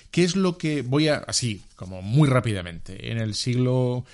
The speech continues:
en, en mil ochocientos treinta y dos está la Mirari Vos, eh, del Papa, mm, Gregorio dieciséis, y, y la Singulari Nos, en el cual en ambas, en ambas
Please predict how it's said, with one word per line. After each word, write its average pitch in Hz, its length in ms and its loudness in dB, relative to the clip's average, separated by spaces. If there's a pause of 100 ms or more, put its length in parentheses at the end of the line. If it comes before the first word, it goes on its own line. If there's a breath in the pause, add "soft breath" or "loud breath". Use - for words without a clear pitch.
(100)
en, 120 240 0
en 127 100 -2
mil 156 120 6
ochocientos 151 440 0
treinta 139 300 -2
y - 20 -2
dos 165 160 -4
está 127 180 -6
la 107 140 -2
Mirari 101 320 -4
Vos, 175 460 -4 (120)
eh, 107 220 -12
del 92 140 -12
Papa, 107 400 -6 (120)
mm, 95 380 -8
Gregorio 98 460 -8
dieciséis, 123 560 -8 (500 loud breath)
y, 117 380 2 (560)
y 113 80 -6
la 110 100 -2
Singulari 110 560 -2
Nos, 147 680 -2
en 127 120 -2
el 123 140 -2
cual 170 500 -2
en 117 300 -2
ambas, 175 960 -4
en 113 140 -2
ambas 131 560 -4